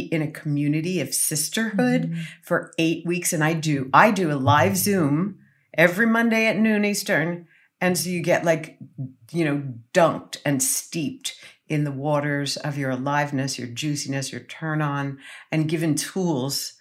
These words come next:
Speaker 1: of how you can sustain those things inside of your life, plus a sisterhood and a community, which is, to me is everything. It's, uh,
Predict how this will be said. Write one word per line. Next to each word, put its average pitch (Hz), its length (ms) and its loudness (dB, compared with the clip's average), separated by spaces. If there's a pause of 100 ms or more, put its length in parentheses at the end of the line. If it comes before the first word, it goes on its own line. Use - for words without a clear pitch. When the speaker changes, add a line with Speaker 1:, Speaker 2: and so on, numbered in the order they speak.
(340)
Speaker 1:
of 143 160 -4
how 160 180 -2
you 151 280 0
can 139 300 -4
sustain 151 460 -2
those 131 240 -2
things 135 240 -4
inside 131 340 -6
of 123 80 -10
your 131 120 -6
life, 135 380 -2
plus - 320 2 (340)
a 131 80 -4
sisterhood 131 440 -4
and 127 100 -4
a 120 40 -6
community, 123 380 -2
which 120 220 -6
is, - 100 -10
to - 160 -6
me 139 140 2
is 117 120 -4
everything. 113 500 -6
It's, - 240 -6
uh, 120 200 -4